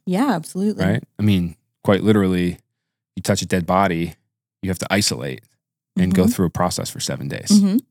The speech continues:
Speaker 2: however long. And so that's one, one, on one hand, it was, it would be inconvenient, quite a step to take,
Speaker 1: Mm-hmm.
Speaker 2: to step into that. On, on the other hand, or, or, or secondly, uh,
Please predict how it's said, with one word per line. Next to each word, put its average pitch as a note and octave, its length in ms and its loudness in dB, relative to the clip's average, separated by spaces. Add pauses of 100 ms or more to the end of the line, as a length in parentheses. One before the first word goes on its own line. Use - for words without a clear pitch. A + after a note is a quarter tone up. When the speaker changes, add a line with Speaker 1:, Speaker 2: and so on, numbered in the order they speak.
(320)
Speaker 2:
however E2 180 -6
long. A1 200 -12 (960)
And C3 180 6
so B2+ 360 4
that's C3 260 0
one, C#3+ 360 4
one, B2+ 200 4
on B2+ 140 4
one D#3 140 6
hand, G2+ 440 2
it A#2 80 2
was, G#2 220 2
it B2 80 2
would G#2+ 120 4
be G#2+ 220 6
inconvenient, A#2 760 4
quite A#2+ 160 4
a G2+ 40 0
step - 360 0
to F#2 100 -4
take, D#2 360 -2
Speaker 1:
Mm-hmm. F#3+ 240 2
Speaker 2:
to A2+ 100 4
step G#2+ 200 4
into F#3 120 6
that. A#2 200 4
On, B2 160 2
on C3+ 140 4
the D3 60 6
other A#3+ 180 4
hand, A#2+ 400 2 (140)
or, A#2+ 120 4
or, A#2 220 4
or A2 160 4
secondly, G2+ 800 0 (760)
uh, G#2 260 4